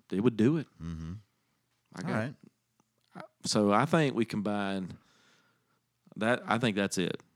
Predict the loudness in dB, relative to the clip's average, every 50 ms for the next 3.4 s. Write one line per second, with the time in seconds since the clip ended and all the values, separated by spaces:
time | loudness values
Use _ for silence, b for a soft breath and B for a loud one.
0 | _ _ 0 0 0 0 -2 -10 -16 -20 -20 -20 _ -6 0 4 6 6 6 6
1 | 6 4 2 2 0 -2 -4 -4 -2 -2 0 0 0 -2 -2 _ -6 -8 -4 0
2 | 4 4 4 4 2 -2 -6 -6 -8 -10 -10 -10 -12 -12 -14 -18 -20 -20 -20 _
3 | -12 -8 -6 -6 -6 -6 -8 -10